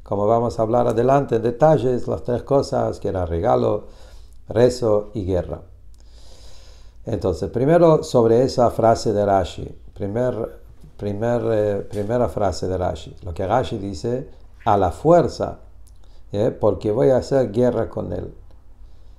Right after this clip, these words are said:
¿Qué es lo que Rashi quiere decir? Aparentemente,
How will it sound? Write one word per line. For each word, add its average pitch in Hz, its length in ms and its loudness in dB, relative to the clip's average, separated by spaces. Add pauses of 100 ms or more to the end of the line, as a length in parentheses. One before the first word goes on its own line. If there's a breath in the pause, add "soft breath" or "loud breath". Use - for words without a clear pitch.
(140)
¿Qué 123 140 4
es 117 100 6
lo 120 80 2
que 101 140 -2
Rashi 101 300 2
quiere 107 300 -2
decir? 113 520 -6
Aparentemente, 95 1120 -4